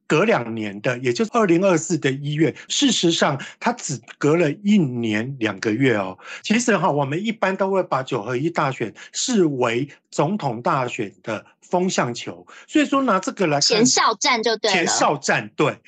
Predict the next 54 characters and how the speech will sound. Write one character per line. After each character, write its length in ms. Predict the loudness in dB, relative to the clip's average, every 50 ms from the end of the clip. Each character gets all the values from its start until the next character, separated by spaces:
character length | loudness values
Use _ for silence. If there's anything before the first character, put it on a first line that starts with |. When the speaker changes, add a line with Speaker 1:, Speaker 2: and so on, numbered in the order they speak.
| -20 -20 -20 -18 -10 -4
Speaker 1:
也， 200 | -2 0 0 2
也 160 | 2 2 2
就 120 | 2 0
是 180 | 0 0 -2 -4
说 200 | 0 2 2 2
哈， 160 | 2 2 2
Speaker 2:
嗯。 60 | 0
Speaker 1:
那 200 | 2 0 0 0 0
他 260 | -2 -4 -2 -2 -2
大 180 | 0 0 -2 -2
概 240 | 0 0 0 0
可 220 | 0 -2 -2 0 0
以 100 | 0 0
看 220 | 0 -2 -4 -2
到 120 | 0 0 0
就 140 | 0 -2
是 160 | -4 -4 -6 -8
说， 380 | -4 -2 0 0 2 0 0
那 260 | 2 2 2 2 0 -2 -6 -18 -16 -10
下 260 | -4 0 2 2 2
一 60 | 4
任， 260 | 2 0 0 -2 -4 -8 -14 _
下 240 | -4 0 2 2 2
一， 100 | 2 0
下 220 | 0 0 0 0
一 40 | 0
届 200 | 2 0 0 0
的 100 | 0 -2
总 260 | -4 -2 -4 -4 -4
统 280 | -6 -6 -8 -8 -8 -8
哈， 180 | -10 -8 -8 -8 -10 -16 -16 -6
那 100 | -2 -2
大 200 | 0 0 0 -2
概， 280 | 0 0 0 0 0 -2 -4
大 160 | -2 -2 -2
概 160 | 0 0 -2
在 200 | 0 0 -2 -2
政 320 | -2 -2 -2 -2 -2 -2 -4
党 220 | -6 -6 -6 -6
的 100 | -8 -8
一 140 | -6 -6 -6
个 340 | -4 -4 -4 -4 -6 -8 -10 -14 -20 -20 _ _ _ -6
支 120 | -4 -2
持 220 | -2 -2 -2 -4 -2
度 240 | 0 0 0 0
大 160 | 0 -2 -2 0
概 220 | 0 0 0 0
是 180 | -2 -2 -2 -2
会 340 | 0 0 -2 -2 -2 -4 -8 -14 -14 _
往 240 | -2 -2 -2 -2 -2
什 120 | -4 -4 -4
么 140 | -6 -6
方 240 | -4 -4 -4 -4 -4
向 220 | -2 -4 -4 -4